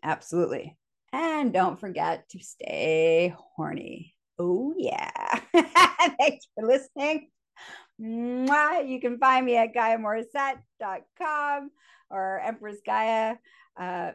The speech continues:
Empress Gaia at, at G, or sorry. It's been a while.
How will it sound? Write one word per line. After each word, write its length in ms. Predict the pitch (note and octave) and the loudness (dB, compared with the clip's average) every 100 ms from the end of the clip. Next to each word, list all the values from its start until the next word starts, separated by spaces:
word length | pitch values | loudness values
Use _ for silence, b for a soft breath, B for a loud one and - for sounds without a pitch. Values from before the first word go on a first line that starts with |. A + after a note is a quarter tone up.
| _ | _
Empress 380 | A#3+ A#3+ B3 A3+ | -4 -2 -2 -2
Gaia 460 | G#3 F3+ G3+ G3+ F#3 | 0 0 2 0 -2
at, 100 | F#3 _ - | -4 _ -14
at 160 | F3 | -14
G, 320 | F3+ G#3+ G3+ - - | -14 -12 -14 -16 -12
or 180 | F3+ D#3+ | -10 -10
sorry. 220 | D#3+ - | -12 -14
It's 1500 | D#3 _ _ _ _ _ _ _ _ _ _ _ _ _ _ | -18 _ _ _ _ _ _ _ _ _ _ _ _ _ _
been 100 | F#3+ | -8
a 40 | D#3 | -4
while. 240 | F3 | -4